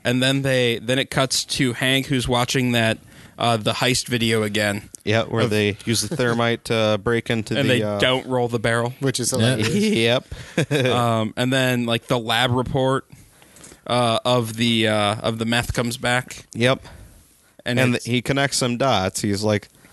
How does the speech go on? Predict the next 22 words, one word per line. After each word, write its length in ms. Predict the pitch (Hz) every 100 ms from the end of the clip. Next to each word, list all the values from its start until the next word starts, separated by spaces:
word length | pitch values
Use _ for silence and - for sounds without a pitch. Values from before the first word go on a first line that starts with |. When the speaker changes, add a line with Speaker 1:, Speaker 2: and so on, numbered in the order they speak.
| - - -
Speaker 2:
Last 280 | 113 131 -
time 200 | 147 127
we 80 | 123
saw 300 | - 123 117
meth 300 | 117 110 -
this 260 | 113 110
clear, 560 | - - 127 104 92 95 - - - - _ _ _ _ _ _ _ _ -
or 140 | 113 110
this 220 | 113 -
pure, 540 | - 151 127 98 113 - - - _ _
was 560 | - 107 104 98 - - - _ _ - - - _ _ _ _
from 320 | - 107 104
Crazy 520 | - 104 101 98 113
Eight. 60 | 139
Speaker 3:
Crazy 240 | 123 104
Eight, 60 | 143
Speaker 1:
Yep, 140 | 123 107
Speaker 3:
yeah. 100 | 110
Speaker 1:
Crazy 280 | 117 107 107
Eight. 200 | 104 - -
Speaker 2:
And 120 | -
then 260 | 113 107 98